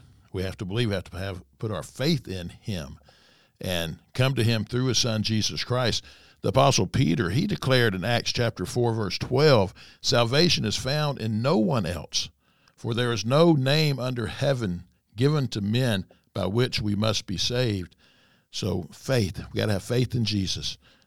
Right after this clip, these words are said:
the expectancy that we're gonna receive what he promised, and that's forgiveness of sin,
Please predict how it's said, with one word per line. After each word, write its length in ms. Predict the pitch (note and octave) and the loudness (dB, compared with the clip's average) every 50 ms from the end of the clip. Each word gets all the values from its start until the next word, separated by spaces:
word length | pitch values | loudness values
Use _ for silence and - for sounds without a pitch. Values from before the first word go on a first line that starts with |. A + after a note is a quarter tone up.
| _ _ | _ _
the 80 | - | -4
expectancy 880 | G2 - - - - - C3 B2+ - - - G2 - G#2+ E2+ D2+ D#2 - _ - - _ _ _ _ _ _ | -2 -2 -2 -4 2 2 2 2 2 -2 -6 -4 -4 -4 -4 -6 -8 -14 _ -20 -20 _ _ _ _ _ _
that 120 | - G#2 G2 | -8 -6 -2
we're 120 | A2 A#2+ | 0 0
gonna 160 | C3 C3 C3+ | 2 2 2
receive 600 | B2+ B2 - - - D3+ D3 C#3 G#2+ F2 D#2+ - - - - - - _ | 2 2 4 4 6 6 6 6 4 2 -2 -8 -12 -16 -18 -20 -20 _
what 160 | _ A2+ G#2+ G#2 | _ -2 0 2
he 100 | B2+ B2 | 2 2
promised, 540 | - - C3 A#2+ A2+ F2+ E2 D#2 - - | 4 4 4 4 4 2 0 -2 -4 -4
and 100 | - F2 | -4 -4
that's 200 | F#2 G2 F2 - | -2 -2 -2 -2
forgiveness 580 | - - G2+ F#2+ G#2+ A2+ A#2+ B2+ B2 C3 A#2 - | -2 -2 -2 -2 2 2 2 4 4 2 2 2
of 100 | B2+ A#2 | 2 2
sin, 440 | - - F#2 E2+ D#2 D#2 D2+ D2+ | 2 2 2 0 -2 -4 -6 -8